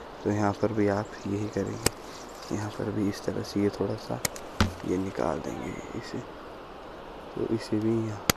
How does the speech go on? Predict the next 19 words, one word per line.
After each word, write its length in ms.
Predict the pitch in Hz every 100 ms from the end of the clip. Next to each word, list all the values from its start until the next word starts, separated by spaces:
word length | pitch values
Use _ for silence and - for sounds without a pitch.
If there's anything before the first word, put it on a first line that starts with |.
| - -
यहाँ 200 | 104 104
पर 260 | - 107 - - -
इस 160 | 101 -
तरह 200 | 101 113
से 220 | - - - - - - - -
निकाल 540 | - 98 - 98 101 101
देंगे। 420 | 104 107 113 120 - - - - - - - -
Then 180 | 104 107
इसे 200 | - 110
यहाँ 480 | - - 127 107 101
से, 200 | - - - - - - - - - - - 120
यहाँ 140 | 117
पर 160 | 117 -
देखिए 440 | - - - - 123
आप, 960 | - - - - - - - - - 113
ये 140 | 110
इस 180 | 107 -
तरह 240 | 127 -
से, 140 | -